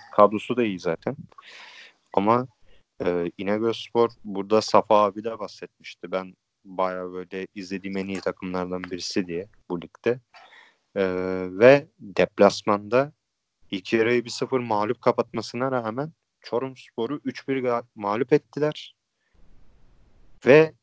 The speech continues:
bu galibiyetle beraber Çorum'u altına alıp playoff hattına yükseldi.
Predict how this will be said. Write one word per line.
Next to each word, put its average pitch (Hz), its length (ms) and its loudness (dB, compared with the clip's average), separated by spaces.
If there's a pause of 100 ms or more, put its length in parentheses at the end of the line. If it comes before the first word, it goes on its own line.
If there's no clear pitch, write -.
(160)
bu 110 220 -8
galibiyetle 143 720 -2
beraber 160 340 -8
Çorum'u 143 440 -8
altına 139 440 -6
alıp 156 200 -8 (680)
playoff 143 320 2
hattına 131 420 -10
yükseldi. 85 400 -18